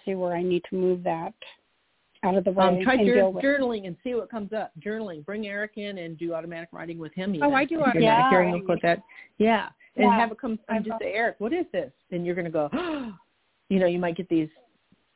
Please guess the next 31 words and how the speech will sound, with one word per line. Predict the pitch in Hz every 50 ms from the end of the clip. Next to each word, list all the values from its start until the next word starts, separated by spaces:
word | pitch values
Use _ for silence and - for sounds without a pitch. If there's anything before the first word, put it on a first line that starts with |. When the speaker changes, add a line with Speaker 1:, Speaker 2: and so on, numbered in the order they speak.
| -
Speaker 2:
aha | 185 175 147 170 170 170
p-, | - - - - 175
epiphanies, | 170 165 - 220 226 226 190 156 147 147 143 139 -
and | 151 156 160
then | 165 165
you're | 165 165
moving | 165 165 160 160 160 160
that | 151 151 147
energy | 160 175 214 226 208 - 151 151 - _
so | - 160 156 156
you | 151 151 151
can | 147 - 151
have | 151 151 156
more | 160 170 214 320 - -
aha | - - 156 156 160 151 147
Speaker 3:
That's | 170 190 170
Speaker 2:
and | 147 135 143 147
Speaker 3:
right. | 165 185
Speaker 2:
epiphanies. | 165 151 151 - 143 139 147 156 _ _ _ _ _ _ _ _ _ _ _ _ _ _ _ _
Yeah, | - 151 170 175 180 170 160 147
that'll | - 160
Speaker 1:
Yeah, | 165 170
Speaker 2:
be | 165 160
Speaker 1:
I | 160 156 175 -
Speaker 2:
awesome. | 208 185
Speaker 3:
So | 143 143
true. | - 185 196 208 - 233
Speaker 1:
I | 226 - _
do | - 226 208
that | 196 180 165 170 - _ _ -
anyway. | 233 208 208 196 185 175 175 180 180